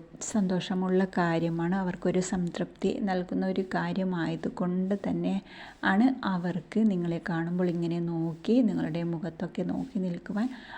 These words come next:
അവർ ഇഷ്ടം കാണിക്കുന്നത് എന്നുള്ളത്. ഇത്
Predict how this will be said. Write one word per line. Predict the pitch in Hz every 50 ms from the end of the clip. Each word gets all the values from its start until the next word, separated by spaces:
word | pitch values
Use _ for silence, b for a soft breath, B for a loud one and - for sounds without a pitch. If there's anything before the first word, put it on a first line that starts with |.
| B B - 226
അവർ | 214 208 196 190 190 196
ഇഷ്ടം | 185 180 - - - 190 175 170
കാണിക്കുന്നത് | - 180 170 165 160 165 160 - - - 170 170 165 160 160 - 196 - - -
എന്നുള്ളത്. | 220 180 160 160 160 165 180 165 156 - 175 151 B B B B B - -
ഇത് | 196 196 226